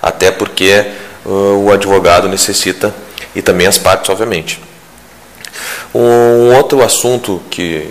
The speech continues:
que eu vejo como importante destacar é com relação ao mercado imobiliário, né, do qual eu participo bastante. E que nós temos visto é que as taxas bancárias de financiamento estão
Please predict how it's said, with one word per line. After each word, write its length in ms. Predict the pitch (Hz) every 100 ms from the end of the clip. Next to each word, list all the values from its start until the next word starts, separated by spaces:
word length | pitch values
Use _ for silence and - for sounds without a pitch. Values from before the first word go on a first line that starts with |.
| -
que 80 | 82
eu 120 | 82
vejo 480 | 85 90 90 - - - -
como 140 | - 90
importante 720 | 87 90 - 92 90 87 -
destacar 720 | - 85 80 80 87 120 - - -
é 80 | -
com 120 | 98
relação 800 | 110 110 107 - - 113 113 117 113
ao 120 | 113
mercado 360 | 113 110 110 113
imobiliário, 480 | 113 110 104 98 - - - -
né, 220 | 50 50 50 - - -
do 120 | 78
qual 340 | - 85 90
eu 500 | 90 90 90 87 87 - - -
participo 400 | 90 90 - 95
bastante. 600 | 98 98 98 95 87 - - - - - -
E 160 | 113 110
que 100 | 120
nós 140 | 117
temos 420 | 127 131 107 -
visto 420 | 101 117 131 107 - - -
é 140 | 95
que 340 | - 101 101 98
as 180 | 95
taxas 560 | - 101 123 - 104 87
bancárias 720 | 95 92 90 87 95 98 85
de 100 | -
financiamento 600 | - 92 90 87 87 95
estão 340 | - 104 104